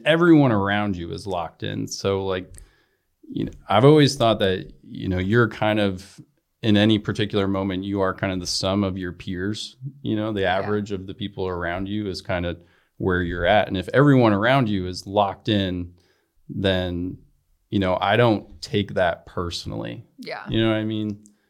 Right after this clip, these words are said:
Speaker 1: I just know that we're in that chunk of time, and, and, you know, it won't be that way on the back end of it, but
Speaker 2: Yeah.
Speaker 1: it just is, you know.
Speaker 2: But I think that, like, I learned, like, I don't think I realized how, like,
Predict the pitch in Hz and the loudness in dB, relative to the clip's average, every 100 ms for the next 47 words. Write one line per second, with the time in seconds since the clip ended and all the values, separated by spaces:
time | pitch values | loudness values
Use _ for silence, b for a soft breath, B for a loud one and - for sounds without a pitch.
0 | b - 107 110 101 107 110 110 101 95 | b -8 -2 0 2 4 4 2 0 0
1 | 98 101 98 95 98 101 - 110 104 104 | -2 -6 -6 -6 -4 -6 -6 -4 -4 -4
2 | 104 90 90 90 104 - 98 95 92 - | -6 -6 -8 -12 -14 -12 -8 -8 -8 -8
3 | 101 98 95 95 - - _ _ - - | -6 -4 -4 -8 -12 -18 _ _ -20 -18
4 | - 110 87 92 98 117 127 120 107 104 | -6 -2 0 0 2 2 2 0 0 0
5 | 107 104 98 92 110 120 113 98 98 95 | 0 -2 -2 -2 0 0 -2 -4 -4 -2
6 | 101 - B B B B - - 95 92 | -4 -4 B B B B -4 2 2 2
7 | - _ _ _ - - - - 123 117 | -6 _ _ _ -18 -18 -18 -6 -4 0
8 | 127 131 131 127 - - - 151 104 95 | 0 4 2 2 -8 -16 -12 0 0 2
9 | 92 98 - _ _ _ _ _ b b | -2 -10 -20 _ _ _ _ _ b b
10 | b - 208 220 233 226 185 160 - 156 | b 0 4 4 2 -4 -2 -2 -2 -6
11 | 139 139 - 156 160 160 160 156 160 175 | -8 -10 -6 -4 -2 -4 -8 -10 -10 -12
12 | 165 160 156 151 156 160 - - 165 156 | -8 -8 -8 -10 -14 -16 -20 -12 0 4
13 | 180 208 202 180 - 139 160 156 156 156 | 6 4 2 -4 -6 -4 -4 -6 -8 -4
14 | 165 185 - 143 101 82 | -2 -4 -6 -8 -8 -12